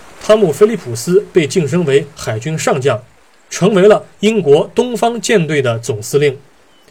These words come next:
舰队本来被称为 G 舰队，后来更名为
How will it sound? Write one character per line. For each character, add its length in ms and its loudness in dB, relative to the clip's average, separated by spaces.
舰 220 2
队 280 -2
本 140 -4
来 140 -2
被 120 0
称 220 -2
为 200 2
G 220 -2
舰 220 -2
队， 200 -2
后 220 2
来 160 2
更 260 -6
名 180 -4
为 200 -2